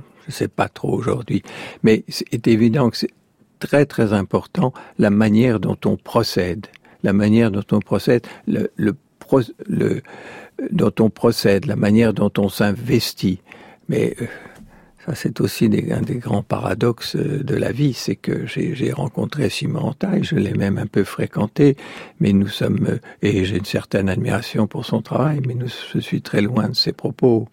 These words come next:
Cela dit, il a eu une, euh, il a eu une influence sur un certain nombre de, d'entre nous.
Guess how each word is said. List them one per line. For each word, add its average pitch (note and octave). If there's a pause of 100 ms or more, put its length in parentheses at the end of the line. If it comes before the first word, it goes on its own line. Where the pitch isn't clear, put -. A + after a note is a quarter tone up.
(1500)
Cela G#2
dit, C3
il G2
a F#2+
eu F#2+
une, F2+
euh, G#2+
il A2
a A2+
eu A#2
une G2+
influence A#2
sur -
un -
certain G2
nombre G#2
de, D2
d'entre -
nous. B2